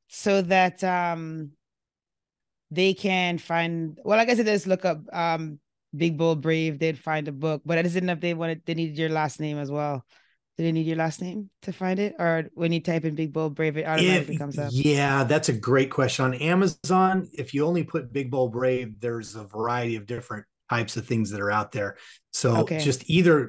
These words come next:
Speaker 2: Big Bold Brave Clint, or my full name
Speaker 1: Okay,
Speaker 2: is Clint
Speaker 1: Clint.
Speaker 2: Hatton. You
Speaker 1: Mm-hmm.
Speaker 2: do that much,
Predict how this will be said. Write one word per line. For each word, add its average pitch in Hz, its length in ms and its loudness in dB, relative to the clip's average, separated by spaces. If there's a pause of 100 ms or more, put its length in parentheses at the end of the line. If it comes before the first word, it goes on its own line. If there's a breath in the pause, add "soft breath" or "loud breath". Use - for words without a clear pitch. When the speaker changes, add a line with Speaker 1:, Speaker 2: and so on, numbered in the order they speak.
(100)
Speaker 2:
Big 151 220 4
Bold 156 200 6
Brave 123 260 2
Clint, 175 480 -2 (560)
or 123 100 -4
my 117 140 -2
full 156 180 2
name 165 140 4
Speaker 1:
Okay, 160 80 4
Speaker 2:
is 156 60 -2
Clint 147 280 -4
Speaker 1:
Clint. - 20 -
Speaker 2:
Hatton. 143 640 -2 (200 soft breath)
You 143 60 -8
Speaker 1:
Mm-hmm. 143 160 -2
Speaker 2:
do 156 160 6
that 147 260 0
much, 147 460 -2